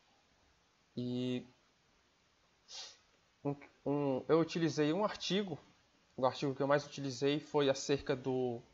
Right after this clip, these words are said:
da construção do, do produto final, da, da solução, que foi da, é um artigo da Universidade de Ouro Preto.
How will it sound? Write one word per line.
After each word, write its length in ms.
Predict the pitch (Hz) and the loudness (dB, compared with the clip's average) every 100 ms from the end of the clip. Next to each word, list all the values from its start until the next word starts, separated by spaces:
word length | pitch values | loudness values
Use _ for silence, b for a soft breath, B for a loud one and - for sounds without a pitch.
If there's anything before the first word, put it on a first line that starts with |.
| _ - | _ -4
da 100 | - | -2
construção 500 | 156 - 151 - 180 | 0 -2 -2 4 4
do, 340 | 151 131 113 170 - _ _ _ | 4 0 -2 -8 -20 _ _ _
do 140 | 127 123 | -2 0
produto 340 | 135 127 123 | 0 -2 -6
final, 480 | - 131 135 196 - - | -4 4 6 4 -2 -4
da, 140 | 120 117 117 - | -2 -2 -12 -2
da 180 | 117 110 | 0 0
solução, 580 | 135 123 - 139 175 - _ b b b b | 0 -2 -2 -4 -4 -8 _ b b b b
que 60 | - | -4
foi 160 | 135 | 0
da, 340 | 127 120 110 110 - _ _ _ - | 6 6 6 0 -14 _ _ _ -2
é 60 | |
um 100 | 127 | 0
artigo 280 | 120 - 127 | 0 -2 0
da 60 | 123 | 2
Universidade 460 | 120 - - 123 120 | 0 -4 -6 -6 -4
de 60 | |
Ouro 120 | 120 | -6
Preto. 380 | 123 139 156 - | -2 -2 -2 -4